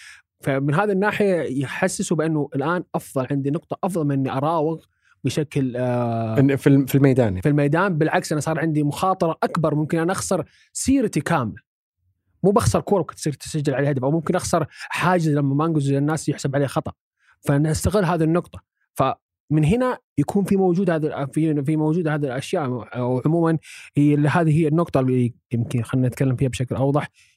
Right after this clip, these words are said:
Speaker 1: يعتمدون عليها بشكل كبير في الجرائم المنظمة. وفي حاجة يمكن أغرب حاجة يمكن مجلس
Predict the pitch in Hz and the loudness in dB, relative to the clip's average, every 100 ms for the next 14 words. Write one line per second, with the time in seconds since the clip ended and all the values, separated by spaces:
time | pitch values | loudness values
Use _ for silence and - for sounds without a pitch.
0 | _ 123 147 151 143 147 131 120 127 120 | _ 0 2 2 2 2 2 0 -2 -4
1 | 139 - 123 - _ - 123 127 123 _ | -2 -2 -4 -6 _ -6 -2 0 -2 _
2 | - 117 - - 110 117 123 117 113 110 | -4 -4 -4 -10 -6 -2 0 0 -2 -2
3 | 127 143 113 104 - - - _ - 160 | 0 0 -2 -4 -8 -20 -20 _ -4 -2
4 | - 202 165 - 135 - 156 170 160 131 | 0 0 0 0 -2 -2 -4 -2 -2 -2
5 | - 139 123 113 113 110 - 117 101 107 | -2 0 0 -2 -4 -6 -8 -6 -4 -4
6 | 101 101 101 - 113 127 131 | -4 -6 -8 -4 0 0 0